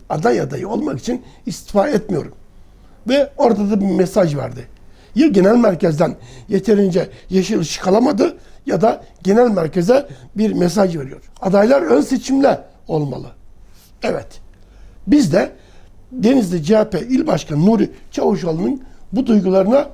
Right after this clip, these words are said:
yürekten katılıyoruz. Parti içindeki demokrasi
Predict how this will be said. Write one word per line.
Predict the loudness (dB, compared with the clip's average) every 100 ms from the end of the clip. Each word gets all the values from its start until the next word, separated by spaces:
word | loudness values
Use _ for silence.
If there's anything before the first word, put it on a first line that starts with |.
| -14 -8
yürekten | 2 4 4 2 2
katılıyoruz. | 2 0 0 -2 -4 -16 -20 -20 -20 -2
Parti | 2 2 0
içindeki | -2 -2 -2 0 -4 -4 -14 0
demokrasi | 2 4 2 -2 -2 -2 -2